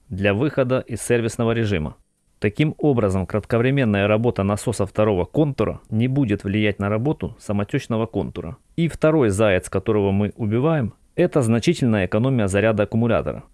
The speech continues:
Таким образом, работая по десять минут в час,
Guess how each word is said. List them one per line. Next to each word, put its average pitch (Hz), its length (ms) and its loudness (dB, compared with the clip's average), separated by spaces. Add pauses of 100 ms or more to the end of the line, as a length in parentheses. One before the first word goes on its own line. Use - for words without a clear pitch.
Таким 135 480 0
образом, 101 540 2
работая 104 440 0
по 98 160 0
десять 117 320 -4
минут 98 240 -2
в - 80 -20
час, - 380 -4